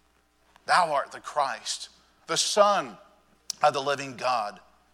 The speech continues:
Oh, Peter, sometimes we get on him, don't we? Sometimes he says some really dumb things. I heard one preacher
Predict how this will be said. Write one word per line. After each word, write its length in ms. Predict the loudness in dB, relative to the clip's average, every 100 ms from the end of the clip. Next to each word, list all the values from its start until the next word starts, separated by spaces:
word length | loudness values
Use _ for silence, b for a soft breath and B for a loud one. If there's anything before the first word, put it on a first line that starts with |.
| _ _ _ _ _ -12
Oh, 220 | -6 -6
Peter, 480 | -8 -10 -6 -6 -8 -18 _ b b b b
sometimes 500 | -6 -4 0 0 0
we 80 | -4
get 200 | -4 0
on 160 | 0 0
him, 80 | -2
don't 220 | -2 -2
we? 140 | -8 -10 _ _ _ _ _ _ b b b b b b -6
Sometimes 580 | -2 -2 0 2 2 0
he 100 | -2
says 280 | 0 0 0
some 280 | -4 -8
really 260 | -6 -6 -6
dumb 400 | -4 -2 -2 -6
things. 720 | -8 -8 -10 -12 -8 -8 -8 _ _ _ _ _ _ _ -8
I 80 | -2
heard 200 | -2 0
one 200 | -4 -4
preacher 500 | -6 -4 -2 -4